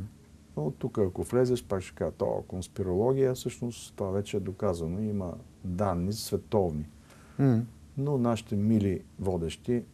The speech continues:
Speaker 1: още кокорят очички и казват: "Откъде го знаете това?" "От интернет, от интернет, Цвети, от интернет, Христина.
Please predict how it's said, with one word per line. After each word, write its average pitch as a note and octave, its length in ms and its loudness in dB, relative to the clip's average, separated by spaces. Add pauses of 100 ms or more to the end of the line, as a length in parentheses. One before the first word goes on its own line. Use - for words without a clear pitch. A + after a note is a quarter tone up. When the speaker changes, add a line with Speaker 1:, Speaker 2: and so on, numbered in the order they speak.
(100)
Speaker 1:
още F#2+ 260 -8
кокорят F#2 560 -4
очички A2 440 -6
и G#2+ 60 -4
казват: G2 420 -6
"Откъде A#2 260 -6
го G#2+ 120 -6
знаете G#2 400 -6
това?" - 160 -20 (720)
"От - 280 -20 (120)
интернет, - 500 -12
от - 200 -6
интернет, G#2+ 580 4
Цвети, - 440 -8
от F#2 240 -4
интернет, A#2 500 4
Христина. - 480 -8